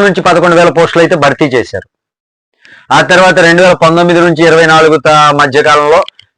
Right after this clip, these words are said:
జగన్మోహన్, జగన్మోహన్ రెడ్డి గారు ఒక్క పోస్ట్ కూడా భర్తీ చేయాల, కంప్లీట్గా మోసం చేశారు. అయితే ఈ రెండు వేల ఇరవై నాలుగు ఎలక్షన్ తర్వాత గెలిచి ఇప్పుడు మెగా డిఎస్సి పేరుతోటి పదహారు వేల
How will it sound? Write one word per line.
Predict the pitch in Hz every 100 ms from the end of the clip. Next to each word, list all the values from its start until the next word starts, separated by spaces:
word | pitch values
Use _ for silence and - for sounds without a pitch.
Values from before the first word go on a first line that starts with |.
| 120
జగన్మోహన్, | 120 170 170 165 143 156 160 147 120
జగన్మోహన్ | 156 170 165 156
రెడ్డి | 151 143
గారు | 160 135 143
ఒక్క | - 170 -
పోస్ట్ | 160 - 156
కూడా | 143
భర్తీ | 139 - 131
చేయాల, | 143 170 196 - - _ -
కంప్లీట్గా | 170 185 190 196 185 185 156
మోసం | 147 143 117
చేశారు. | 101 98 - _ _ _ _ _ _ _ -
అయితే | 147 175 170
ఈ | 165 156 151 147 139
రెండు | 160
వేల | 170 165
ఇరవై | 156 160
నాలుగు | 156 156 151
ఎలక్షన్ | 147 143 147 139
తర్వాత | 143 135 131
గెలిచి | 139 - 196 - _ _ _ -
ఇప్పుడు | 175 - 240 175
మెగా | 151 170 180
డిఎస్సి | 175 165 - 151
పేరుతోటి | 156 135 143 131 180 -
పదహారు | 135 139 143 143
వేల | 143